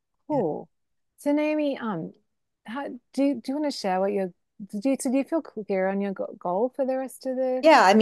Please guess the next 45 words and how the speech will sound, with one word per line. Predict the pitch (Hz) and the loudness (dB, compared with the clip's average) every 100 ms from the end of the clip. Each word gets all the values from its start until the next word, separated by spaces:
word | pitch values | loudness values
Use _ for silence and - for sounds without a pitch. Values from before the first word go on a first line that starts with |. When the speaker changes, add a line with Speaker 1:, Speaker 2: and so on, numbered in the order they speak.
| 220 | 6
Speaker 2:
time | 220 | 4
Speaker 1:
mean, | 247 | 0
Speaker 2:
together? | - 262 320 - - _ _ _ - | -10 -14 -10 -12 -14 _ _ _ 0
Speaker 1:
I | 214 | 6
don't | 220 226 | 6 8
know | 208 | 6
if | 196 | 6
this, | - 190 - - - | 2 2 0 -6 -10
uh, | 185 - - | -10 -10 -8
would | 208 180 - 175 180 | -6 -6 0 2 4
work | 180 175 175 | 4 2 0
for | 180 | 4
others. | 170 165 160 | 4 4 4
So | - 220 - - - | 8 6 4 -10 -4
I | - | -4
think | 254 330 330 | 0 2 6
I | |
mentioned | 294 233 220 196 | 6 4 2 4
last | 185 180 - | 4 4 0
time | 202 175 175 | 2 2 2
that, | 165 160 - | 2 2 0
you | 170 | -2
know, | 165 160 151 151 147 _ _ _ _ _ _ - | 0 2 0 -2 -6 _ _ _ _ _ _ -10
the | 160 202 190 180 175 165 - | -2 2 2 2 2 0 -4
weight | 160 196 247 247 | 4 6 6 2
thing | - 147 135 175 220 247 | -4 -4 -4 -6 -4 -4
has | 185 170 - | 0 2 2
not | 180 175 | 2 2
been | 175 165 | 2 2
good | - - 151 - _ _ _ - | 2 0 0 -8 _ _ _ -2
for | 156 | -2
me, | 139 - 208 247 247 - - - | -2 -2 -2 -2 -6 -18 -18 -2
uh, | 180 175 | 0 4
in | 175 | 4
the | 170 | 4
sense | 160 - 165 165 | 4 4 2 2
of | |
it | 185 | 0
hasn't | 185 185 180 - | 4 4 2 -4
moved | 151 135 - - | -8 -8 -12 0
the | 180 | 2
whole | 170 175 165 | 6 6 6
time. | 160 - 175 156 165 | 4 0 0 2 0
In | 160 | 0
fact, | 160 269 285 214 208 - - | 2 4 6 6 4 -6 -20